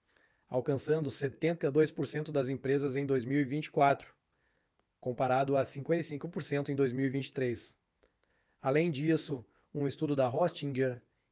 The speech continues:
indica que o mercado global de I A está avaliado em cento e trinta e seis vírgula cinquenta e cinco bilhões de dólares, com previsão de atingir um vírgula oitenta e um trilhão de dólares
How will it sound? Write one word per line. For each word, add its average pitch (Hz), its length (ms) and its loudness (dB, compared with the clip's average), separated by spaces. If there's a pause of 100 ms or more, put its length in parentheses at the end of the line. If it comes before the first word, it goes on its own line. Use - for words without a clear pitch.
indica 139 420 -2
que 147 160 -4
o 139 60 2
mercado 139 460 2
global 135 440 2
de 123 140 -4
I 123 180 -2
A 127 300 -2 (460)
está 135 240 0
avaliado 135 500 2
em 139 100 0
cento 165 380 -6
e 135 40 -4
trinta 135 220 -4
e 139 60 0
seis 127 300 -6
vírgula 147 520 0 (360)
cinquenta 160 520 -2
e 147 60 -2
cinco 151 300 -8
bilhões 143 440 0
de 139 120 -4
dólares, 123 600 -2 (760)
com 135 160 -4
previsão 139 480 -2
de 143 80 0
atingir 135 500 -2 (100)
um 180 160 -2
vírgula 139 560 -2 (200)
oitenta 156 500 -2
e 160 80 0
um 151 240 0 (640)
trilhão 139 360 0
de 147 120 -4
dólares 139 640 2